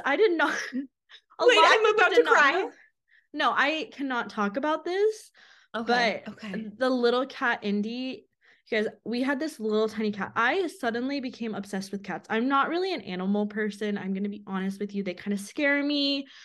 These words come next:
Speaker 1: They are really
Speaker 2: We have that
Speaker 1: messy.
Speaker 2: common, yeah.
Speaker 1: We're not
Speaker 2: Yeah.
Speaker 1: really animal people, but I love my family pets. And maybe that's just because they smell like us. They are clean.
Speaker 2: We trust them. <laughs>
Speaker 1: We trust them.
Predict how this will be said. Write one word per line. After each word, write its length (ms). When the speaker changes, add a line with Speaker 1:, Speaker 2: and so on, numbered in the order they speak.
Speaker 1:
They 420
are 140
really 240
Speaker 2:
We 60
have 120
that 60
Speaker 1:
messy. 280
Speaker 2:
common, 360
yeah. 400
Speaker 1:
We're 200
not 280
Speaker 2:
Yeah. 40
Speaker 1:
really 380
animal 480
people, 520
but 160
I 140
love 420
my 200
family 440
pets. 560
And 140
maybe 140
that's 180
just 180
because 340
they 140
smell 520
like 220
us. 300
They 220
are 100
clean. 640
Speaker 2:
We 120
trust 460
them. 480
<laughs> 180
Speaker 1:
We 100
trust 580
them. 440